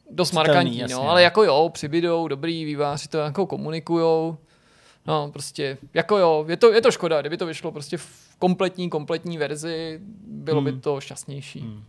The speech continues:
Speaker 2: hmm. Další hra, kterou tady máme, to už a vlastně není to ani seřazení chronologicky, ale spíš podle toho zájmu, tak je Far Cry šest.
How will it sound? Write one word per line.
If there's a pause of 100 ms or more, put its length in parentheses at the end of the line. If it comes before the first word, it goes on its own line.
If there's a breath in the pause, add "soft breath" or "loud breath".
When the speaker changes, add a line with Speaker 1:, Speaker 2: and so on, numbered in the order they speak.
Speaker 2:
hmm. (400 loud breath)
Další
hra,
kterou
tady
máme,
to
už
a
vlastně
není
to
ani
seřazení
chronologicky,
ale
spíš
podle
toho
zájmu, (220 loud breath)
tak
je
Far
Cry
šest.